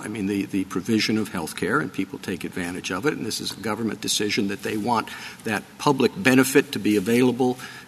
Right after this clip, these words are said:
uh, more economically or more efficiently.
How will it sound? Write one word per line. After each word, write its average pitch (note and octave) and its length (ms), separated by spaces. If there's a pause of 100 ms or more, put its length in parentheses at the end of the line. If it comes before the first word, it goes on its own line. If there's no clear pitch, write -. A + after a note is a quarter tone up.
uh, - 260 (760)
more A2 200
economically A2+ 720
or - 20
more F#2+ 180
efficiently. C#3 600